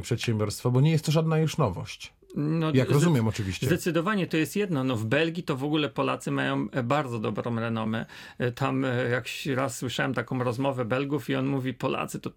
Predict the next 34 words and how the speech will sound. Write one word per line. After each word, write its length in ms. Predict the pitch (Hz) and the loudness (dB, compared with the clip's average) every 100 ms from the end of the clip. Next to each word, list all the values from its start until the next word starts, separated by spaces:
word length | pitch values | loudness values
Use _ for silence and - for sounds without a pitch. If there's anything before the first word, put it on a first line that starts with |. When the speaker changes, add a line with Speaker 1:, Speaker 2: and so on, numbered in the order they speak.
| _ | _
Speaker 2:
potrafią 480 | - 127 151 139 131 | -6 -2 -2 -2 -2
bardzo, 640 | 117 156 143 135 135 - 131 | 2 2 0 -2 -2 0 0
e, 40 | |
dobrze 300 | 123 147 127 | 2 0 0
i 60 | 135 | -2
ciężko 360 | 151 135 - 139 | -2 -2 -2 -2
pracować, 520 | 139 - 135 120 - - - | -2 -2 -2 -2 -6 -10 -2
nawet 420 | 131 160 139 123 | 2 2 0 0
w 60 | 113 | 2
deszczu, 600 | 147 - - - 113 - - - - | 2 0 -6 -6 -6 -8 -12 -12 -4
bo, 340 | 113 135 131 123 - - | 2 2 2 -2 -6 -2
e, 240 | 139 156 | 0 0
jakby 280 | 160 139 139 | 0 -2 -2
po, 140 | - 151 - - | -2 -4 -4 -2
po, 120 | 160 | -2
po, 200 | 165 165 _ _ - | -2 -6 _ _ -2
ten 140 | 131 | 0
Belg 320 | 123 175 - - | 0 0 -4 -10
chciał 200 | - 170 | -4 -2
podkreślić, 640 | - 156 - 147 160 - 135 | -2 -4 -4 -2 -2 -2 -4
że 120 | 151 | 0
naprawdę 600 | 143 120 156 165 147 151 | 0 0 0 0 0 0
my, 400 | 143 143 143 147 147 147 151 | 0 0 0 -2 -2 -2 0
my 160 | 170 147 | 0 0
się 160 | 156 | 2
nie 180 | 147 165 | 2 2
migamy 640 | 165 139 151 143 123 113 | 2 2 2 0 -2 -4
z 60 | 107 | -4
pracowitością. 920 | - 131 127 165 120 117 127 - 123 | -4 -4 -2 -4 -4 -2 -2 -2 -4
I 80 | 135 - - 151 | -4 -6 -6 -2
myślę, 240 | 151 170 | 0 0
że 120 | 160 | 0
ta, 140 | 160 | -2
e, 40 | 151 | -4